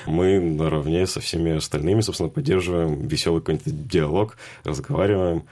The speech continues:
потому что это не является каким-то продуктом, над которым нужно подумать.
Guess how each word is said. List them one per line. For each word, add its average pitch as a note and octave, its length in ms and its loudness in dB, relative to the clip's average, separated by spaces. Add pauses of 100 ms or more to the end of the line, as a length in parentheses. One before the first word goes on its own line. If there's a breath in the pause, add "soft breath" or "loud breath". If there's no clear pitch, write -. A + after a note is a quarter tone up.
(200 loud breath)
потому F2+ 220 -2
что E2 160 -2
это D#2 140 0
не E2 80 4
является F2+ 340 0
каким-то F2 240 -2 (240)
продуктом, F2+ 400 0
над - 80 -8
которым F2+ 300 0
нужно F#2 200 2
подумать. G2+ 380 2